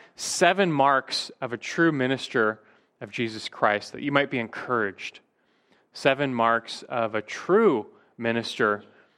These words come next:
of Jesus Christ, that you might be encouraged. For some of us, this is who we are to be. For others, this is who we are to follow.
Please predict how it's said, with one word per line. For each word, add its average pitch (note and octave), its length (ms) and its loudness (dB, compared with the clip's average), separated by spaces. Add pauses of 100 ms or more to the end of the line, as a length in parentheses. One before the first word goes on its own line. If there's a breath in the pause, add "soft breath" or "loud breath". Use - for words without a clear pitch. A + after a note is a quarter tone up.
(260 soft breath)
of A#2 80 -10
Jesus A2+ 340 -6
Christ, A2+ 500 -2 (360)
that B2 80 -8
you C3 80 0
might D#3+ 160 4
be A3 80 0
encouraged. F#3+ 760 -2 (1000)
For C#3 140 -6
some B3+ 240 4
of F#3+ 100 6
us, A3 260 4
this - 200 -2
is C#3+ 160 -4
who G3 200 4
we D#3+ 440 4 (320 loud breath)
are F3 160 6
to E3+ 180 -2
be. G#3+ 480 2 (520 soft breath)
For E3+ 200 6
others, A3+ 340 2
this - 160 -2
is C3+ 120 -4
who D#3+ 180 0
we D#3 160 4
are C3+ 160 6
to - 180 -14
follow. D#3 800 2